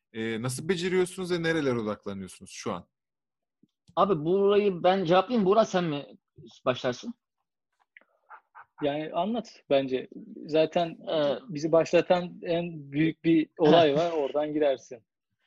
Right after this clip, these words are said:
Speaker 2: Ee, şöyle, işte ilk Buğra, e, Facebook'a reklamımızı verdi. Ondan sonra, e, biz böyle baktık, kullanıcı hızlı hızlı geliyor. E, bir işte şey var, o zaman soru kısmı vardı.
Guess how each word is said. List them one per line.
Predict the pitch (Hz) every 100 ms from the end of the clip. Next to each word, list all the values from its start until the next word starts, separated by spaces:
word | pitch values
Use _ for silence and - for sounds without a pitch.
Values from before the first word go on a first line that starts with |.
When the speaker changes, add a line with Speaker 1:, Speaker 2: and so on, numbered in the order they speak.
| _ _ _ _ _ -
Speaker 2:
Ee, | 139 139 139
şöyle, | - 185 233 214 339 339 - _ - - -
işte | - - 151 139 -
ilk | 185 -
Buğra, | 160 175 196 180 - _ _ _ _ _ 135
e, | 127 113
Facebook'a | 98 127 - 143 135
reklamımızı | 135 139 139 143 143
verdi. | 151 160 135 233 - _ _ _ _
Ondan | 117 110 104
sonra, | - 113 160 233 - _ -
e, | 117 117 67 - 78 - - -
biz | 135 127
böyle | 147 147
baktık, | 147 - -
kullanıcı | 143 147 147
hızlı | 151 143 151
hızlı | 147
geliyor. | 147 156 156 220 - _ _ _ _ -
E, | 117 117
bir | 131 131
işte | 139 -
şey | - 147
var, | 117
o | 113
zaman | 127 131
soru | - 131 131
kısmı | - 135 123
vardı. | 95 92 90